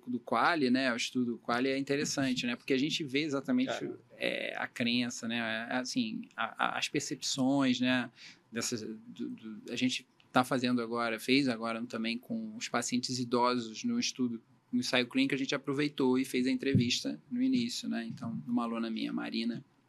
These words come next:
Speaker 1: Pellegrini, lá de Campinas, ela entrevistou os pacientes idosos com dor lombar crônica.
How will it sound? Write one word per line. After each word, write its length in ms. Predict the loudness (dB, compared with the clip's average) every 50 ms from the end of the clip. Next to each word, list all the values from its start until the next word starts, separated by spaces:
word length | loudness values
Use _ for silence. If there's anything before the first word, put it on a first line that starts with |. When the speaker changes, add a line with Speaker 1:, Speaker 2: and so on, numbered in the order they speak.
| _ _ _
Speaker 1:
Pellegrini, 420 | -4 -4 -2 -2 -2 -2 -2 -2
lá 160 | -2 -4 -6 -6
de 80 | -6
Campinas, 480 | -2 0 0 2 2 0 -2 -2 -2 -2
ela 260 | -2 -2 -2 -2 -4 -8 _ -12 -10 -10 -8 -8 -10 -10 -12 -14 -14 -16 -18 -20 _
entrevistou 540 | _ 4 4 6 6 2 2 4 4 4 6
os 140 | 4 2 0
pacientes 380 | 0 -2 0 2 2 2 2 2
idosos 300 | 4 4 4 4 2 2
com 120 | -2 0
dor 120 | 2 2
lombar 320 | 2 2 4 2 2 2 2
crônica. 580 | 0 2 2 4 4 2 0 -2 -8 -18 -20